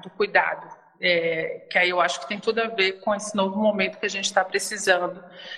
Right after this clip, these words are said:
que é, que é repensar o futuro de outra forma. O como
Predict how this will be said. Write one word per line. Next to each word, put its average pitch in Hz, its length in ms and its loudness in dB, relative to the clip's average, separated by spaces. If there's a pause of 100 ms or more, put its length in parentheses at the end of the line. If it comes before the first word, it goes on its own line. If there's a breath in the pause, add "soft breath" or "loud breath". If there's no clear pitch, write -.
(180 loud breath)
que - 240 4
é, 170 460 6 (140)
que 214 200 2
é 185 180 6
repensar 202 600 0
o - 100 -10
futuro 196 600 -2
de - 120 2
outra 196 220 2
forma. 160 480 2
O 175 60 -4
como 226 440 2